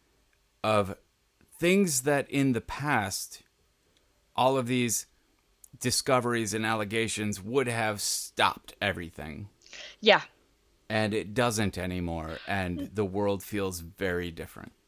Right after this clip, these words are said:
Speaker 2: No, I mean, this is what's so disturbing to me, right, is that every day there's literally something worse. And I almost feel like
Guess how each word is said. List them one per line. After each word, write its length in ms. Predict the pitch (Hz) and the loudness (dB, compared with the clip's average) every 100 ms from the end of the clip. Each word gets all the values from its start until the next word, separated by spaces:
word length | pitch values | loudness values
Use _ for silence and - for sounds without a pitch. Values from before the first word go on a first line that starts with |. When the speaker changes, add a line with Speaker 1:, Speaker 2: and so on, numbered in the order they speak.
| _ _ - | _ _ 6
Speaker 2:
No, 220 | 294 294 | 10 12
I 40 | 214 | 10
mean, 220 | 247 240 | 6 4
this 180 | 277 262 | 2 -2
is 100 | 214 | -2
what's 200 | 202 - | -2 0
so 160 | 196 | 0
disturbing 480 | 175 160 180 165 160 | 0 -2 -2 0 -2
to 140 | - 175 | 0 2
me, 180 | 170 | 4
right, 320 | 156 160 165 - | 6 6 6 4
is 160 | 175 - | 4 6
that 340 | 180 170 - - _ _ _ _ _ - | 8 8 4 -8 _ _ _ _ _ 6
every 340 | 254 233 247 | 6 6 2
day 260 | 208 196 180 | 6 10 10
there's 240 | 175 165 | 8 -2
literally 340 | 180 185 190 175 | -2 0 2 0
something 440 | - 170 170 165 | -2 -2 -2 2
worse. 400 | 160 156 - - - _ _ _ _ _ _ _ - - | 4 6 4 0 -6 _ _ _ _ _ _ _ -8 2
And 120 | 208 | 6
I 120 | 190 | 8
almost 500 | 185 214 226 226 - | 8 8 6 0 -2
feel 160 | 190 185 | 4 4
like 180 | 165 | 4